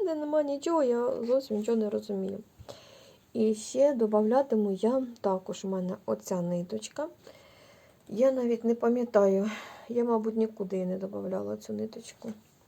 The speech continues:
Вона, та ні, не пружина. Також тут склад. Отак ось. Бачите? Не знаю,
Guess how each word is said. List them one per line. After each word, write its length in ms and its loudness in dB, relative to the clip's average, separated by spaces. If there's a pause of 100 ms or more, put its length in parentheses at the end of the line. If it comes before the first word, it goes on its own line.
(880)
Вона, 300 -8 (180)
та 100 -12
ні, 200 -6
не 120 -8
пружина. 560 -10 (1040)
Також 400 -2
тут 240 -12
склад. 480 -6 (2750)
Отак 380 -8 (100)
ось. 320 -18 (360)
Бачите? 440 -12 (800)
Не 120 -4
знаю, 440 -4